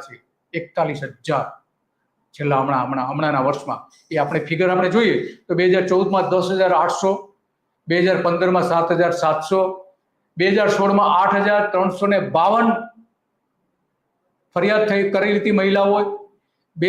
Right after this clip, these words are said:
હજાર સત્તરમાં આઠ હજાર એકસો તેત્રીસ, બે હજાર ઓગણીસમાં આઠ હજાર સાતસો ને નવ્વાણું અને બે હજાર એકવીસમાં સાત હજાર ત્રણસો અડતાલીસ અને બે હજાર પચીસમાં લગભગ એટલો જ આંકડો હશે, એમાં કોઈ વધારો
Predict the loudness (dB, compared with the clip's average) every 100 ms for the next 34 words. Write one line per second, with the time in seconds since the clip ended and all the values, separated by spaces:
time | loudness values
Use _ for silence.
0 | 0 0 0 -2 -2 0 2 2 2 2
1 | 2 0 0 0 -2 -2 -2 -4 -2 -2
2 | -2 -6 -20 -20 _ -2 0 0 0 2
3 | 2 2 2 0 0 -2 -2 -2 0 0
4 | 0 0 -2 -2 -2 -2 0 -2 0 0
5 | 2 2 0 -4 -12 _ -4 0 2 4
6 | 2 2 0 -4 -8 -6 -2 0 0 -2
7 | -2 -2 -2 0 0 0 -2 -4 -2 -2
8 | 0 -2 -2 -2 -6 -16 _ -8 -2 0
9 | 2 0 -2 -4 -6 -6 -4 -2 -2 -4
10 | -4 -2 0 0 0 -2 -2 -4 -4 -4
11 | -6 -10 -12 -14 -8 0 2